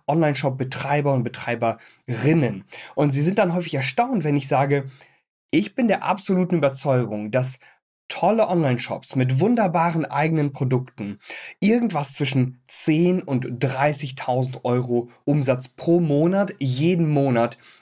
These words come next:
erzielen können. Ich hab Online-Shops betreut, die schon viel, viel höhere Umsätze gemacht haben, die teilweise hunderttausend Euro Umsatz im Monat und damit über eine Million Euro Umsatz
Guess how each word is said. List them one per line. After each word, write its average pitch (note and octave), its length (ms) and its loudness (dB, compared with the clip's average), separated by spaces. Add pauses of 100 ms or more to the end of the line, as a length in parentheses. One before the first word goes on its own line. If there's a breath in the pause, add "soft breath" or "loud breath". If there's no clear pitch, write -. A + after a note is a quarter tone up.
erzielen C#3 640 0
können. - 320 -8 (600 loud breath)
Ich A#3+ 200 -2
hab - 160 -4 (580 loud breath)
Online-Shops G3 440 0
betreut, C#3+ 640 0 (260 soft breath)
die D#3+ 100 2
schon E3 440 0
viel, A3+ 480 -2
viel E3+ 320 0
höhere F#3 380 2
Umsätze A#2 500 -2
gemacht G2+ 340 -8
haben, A2 140 -6
die B2+ 80 2
teilweise C#3+ 480 0 (280 loud breath)
hunderttausend C3 960 0
Euro A#2+ 440 -2 (240 loud breath)
Umsatz C3+ 500 0 (120)
im D#3 280 2
Monat D#3 420 2
und B2 80 0
damit C#3 240 0
über F#3 460 0
eine D#3 300 0
Million C#3+ 340 0
Euro B2+ 240 -4
Umsatz B2+ 320 0